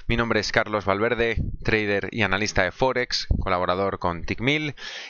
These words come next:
Y hoy os traigo una sesión muy especial, trading en vivo, en directo. Mientras va entrando la gente, voy a compartir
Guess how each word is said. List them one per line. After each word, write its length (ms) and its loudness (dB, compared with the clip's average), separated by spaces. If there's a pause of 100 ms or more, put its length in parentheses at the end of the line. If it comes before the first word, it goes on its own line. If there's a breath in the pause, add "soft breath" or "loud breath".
Y 180 2
hoy 240 0
os 160 -4
traigo 220 2
una 120 2
sesión 420 0
muy 180 0
especial, 500 0
trading 320 0
en 240 0
vivo, 400 2
en 180 -2
directo. 840 0
Mientras 720 0
va 100 2
entrando 340 -2
la 100 2
gente, 500 0 (540 loud breath)
voy 180 2
a 80 2
compartir 800 0